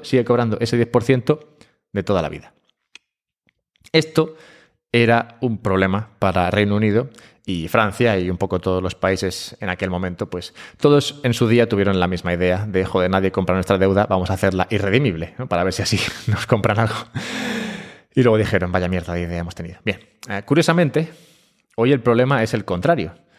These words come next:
Hoy los gobiernos tienen un montón de deuda barata que no quieren redimir. Les encantaría seguir pagando esos intereses bajos forever, pero no pueden y tendrán que refinanciarse a tipos más altos. Bueno, el principal objetivo de Reino Unido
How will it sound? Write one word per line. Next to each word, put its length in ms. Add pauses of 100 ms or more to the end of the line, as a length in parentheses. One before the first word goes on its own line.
(340)
Hoy 200
los 140
gobiernos 420
tienen 200
un 80
montón 320
de 100
deuda 260
barata 520 (240)
que 100
no 160
quieren 300
redimir. 340 (480)
Les 220
encantaría 520
seguir 280
pagando 400 (440)
esos 200
intereses 420
bajos 420 (300)
forever, 640 (240)
pero 200
no 140
pueden 440
y 80
tendrán 320
que 160
refinanciarse 800
a 80
tipos 400
más 120
altos. 360 (360)
Bueno, 220 (500)
el 120
principal 320
objetivo 340
de 80
Reino 200
Unido 300